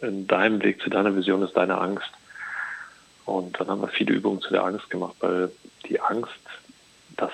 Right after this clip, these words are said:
ich etwas bewegen könnte, ist tatsächlich eine große Angst in mir, dass, dass, dass ich wichtiger werde, als ich, als ich bin. Und,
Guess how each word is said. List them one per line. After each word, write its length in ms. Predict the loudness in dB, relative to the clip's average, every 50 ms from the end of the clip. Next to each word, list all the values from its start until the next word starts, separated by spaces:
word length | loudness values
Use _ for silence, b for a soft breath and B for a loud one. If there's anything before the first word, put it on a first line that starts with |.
| -4 -2
ich 300 | 0 0 0 0 -4 -8 -4
etwas 340 | -2 -2 0 2 2 0 0
bewegen 420 | 0 -2 2 4 4 4 4 2 -2
könnte, 260 | -2 -4 -4 -4 -4
ist 120 | -4 -2
tatsächlich 640 | -2 0 4 4 4 4 4 2 0 0 0 -4 -8 -14 -20 B B B B B B B B _ _ _ _
eine 100 | -6 -2
große 460 | 2 6 6 8 8 6 6 2 2 2
Angst 320 | 0 -4 -4 -4 -4 -4
in 120 | -4 -2
mir, 120 | -2 -2 -2
dass, 120 | -4 -4 -8 -6 _
dass, 100 | -4 -4 -4 -4 -8
dass 140 | -8 -6 -2
ich 220 | -2 -2 0 4
wichtiger 420 | 4 4 4 4 4 6 6 4 4
werde, 220 | 2 0 2 2 2
als 160 | 2 2 0
ich, 140 | -4 -14 -16 _ _ _ _ _ _
als 220 | -2 -2 0 0
ich 160 | -2 -2 2 4
bin. 300 | 4 4 6 4 0 0
Und, 200 | -2 -2 -4